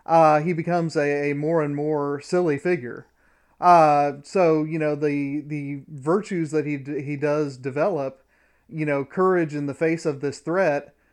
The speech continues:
well, it turns out that it's not a threat, so there's no need for the courage, so it doesn't make any sense.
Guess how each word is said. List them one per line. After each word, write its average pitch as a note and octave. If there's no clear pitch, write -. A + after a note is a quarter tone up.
well, D#3
it D#3
turns F#3+
out F3
that C#3+
it's C3+
not E3+
a C#3+
threat, F3+
so D#3
there's C#3
no D#3
need D#3+
for D3+
the C3+
courage, E3+
so D3
it C3+
doesn't C#3+
make C#3+
any C3
sense. D3